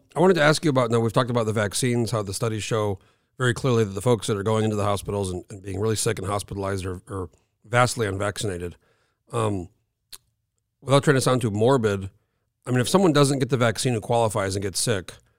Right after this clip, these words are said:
I mean, it's kind of on them, right? I mean, w-, I don't think we should let 'em die. We should try to help 'em, but, but it, it just, it frustrates me is I have a lot of friends who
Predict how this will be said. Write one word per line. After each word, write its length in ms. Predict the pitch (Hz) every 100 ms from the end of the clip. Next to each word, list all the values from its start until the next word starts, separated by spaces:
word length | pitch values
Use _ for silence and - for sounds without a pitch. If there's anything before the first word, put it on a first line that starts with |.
| _ _ _
I 40 |
mean, 100 | 143
it's 80 | 135
kind 200 | - 208
of 80 | 156
on 160 | 117 131
them, 280 | 185 87 - _ -
right? 280 | 104 127 185 _ _ _ _ _ _
I 40 | 131
mean, 120 | 127
w-, 260 | 131 - -
I 60 | 127
don't 80 | 135
think 140 | 135
we 60 | 120
should 100 | 131
let 60 |
'em 100 | 104
die. 300 | 104 147 151
We 100 | 123
should 80 | 110
try 100 | 120
to 80 | 104
help 220 | 117 131
'em, 160 | 127 117
but, 180 | 107 - _ _ _ _
but 120 | 131
it, 180 | 123 117
it 60 | 123
just, 200 | 143 127
it 100 | 117
frustrates 400 | 156 165 127 -
me 180 | 139 151
is 320 | 110 95 - _ _ _ -
I 60 | 135
have 100 | 120
a 20 |
lot 120 | 135
of 60 | 123
friends 640 | 127 120 120 117 - - -
who 300 | 123 113 107